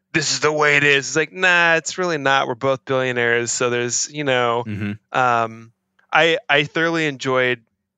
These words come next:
Speaker 1: most of Arrow. Um, and, uh, even though it was like they wanted to do Batman and this is what they ended up doing instead is how
Speaker 2: Yeah.
Speaker 1: it felt sometimes.
Speaker 2: Didn't have the
Speaker 1: It
Speaker 2: rights
Speaker 1: was
Speaker 2: to do Batman yet, so let's do Green
Speaker 1: Right.
Speaker 2: Arrow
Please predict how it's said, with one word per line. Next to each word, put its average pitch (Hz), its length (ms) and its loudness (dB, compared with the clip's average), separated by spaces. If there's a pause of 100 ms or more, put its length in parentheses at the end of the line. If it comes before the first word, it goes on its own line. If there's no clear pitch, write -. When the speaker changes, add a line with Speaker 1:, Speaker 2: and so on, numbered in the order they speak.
(480)
Speaker 1:
most 131 720 -4
of 117 160 -4
Arrow. 107 600 -2 (600)
Um, 104 600 -2 (920)
and, 117 540 0
uh, 156 140 -2
even 143 260 -4
though 131 160 -2
it 120 40 -4
was 113 220 -6
like 110 480 -2 (520)
they 131 120 -2
wanted 123 340 -2
to 120 100 -14
do 135 160 -6
Batman 123 460 -2
and 107 100 -10
this 104 160 -8
is 113 120 -8
what 110 240 -4
they 107 140 -4
ended 107 160 -4
up 107 140 -6
doing 110 220 -4
instead 107 520 -4
is 113 140 -14
how 101 160 -2
Speaker 2:
Yeah. 87 80 -6
Speaker 1:
it 78 40 -6
felt - 200 -4
sometimes. 127 340 -2
Speaker 2:
Didn't 131 100 -4
have 113 100 -4
the 107 40 -2
Speaker 1:
It 95 40 -6 (100)
Speaker 2:
rights - 60 0
Speaker 1:
was 160 140 -4
Speaker 2:
to 104 100 -6
do 107 80 -4
Batman 92 360 -6
yet, 92 300 -6
so - 160 -6
let's 101 160 -6
do 113 140 -6
Green 107 180 -4
Speaker 1:
Right. 110 140 0
Speaker 2:
Arrow 90 360 -4